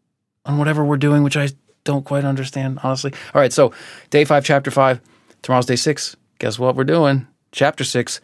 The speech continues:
same time, ten P M Eastern, seven P M S-, Pacific. Uh, notes and stuff are in the feed, in the YouTube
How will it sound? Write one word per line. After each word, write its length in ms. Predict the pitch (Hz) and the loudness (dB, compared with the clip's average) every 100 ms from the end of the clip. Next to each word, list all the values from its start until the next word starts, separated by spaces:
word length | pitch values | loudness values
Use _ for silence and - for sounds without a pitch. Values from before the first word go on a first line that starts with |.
| _ | _
same 240 | - 156 175 | -4 0 2
time, 340 | 143 120 117 _ _ _ - | 2 0 -2 _ _ _ -6
ten 220 | 135 143 | 0 0
P 160 | 143 139 | 2 0
M 140 | 135 | 0
Eastern, 400 | 113 - 107 107 _ _ | -2 -6 -8 -8 _ _
seven 300 | - - 123 | -8 -2 -2
P 120 | 131 127 | 0 -2
M 80 | |
S-, 160 | 120 - - - | -4 -6 -12 -10
Pacific. 480 | 127 117 110 110 - _ - - _ - | -4 -4 -4 -6 -10 _ -20 -20 _ -2
Uh, 520 | 123 123 123 120 117 | 2 4 4 2 2
notes 240 | 127 135 | 2 2
and 80 | 135 | 0
stuff 240 | - 127 135 | 0 0 2
are 100 | 123 | 0
in 100 | 120 | 0
the 60 | |
feed, 560 | 117 156 147 139 127 117 | 0 2 4 4 0 -2
in 120 | 110 | -4
the 120 | 107 | -4
YouTube 460 | 127 131 135 127 | -4 -4 -4 -4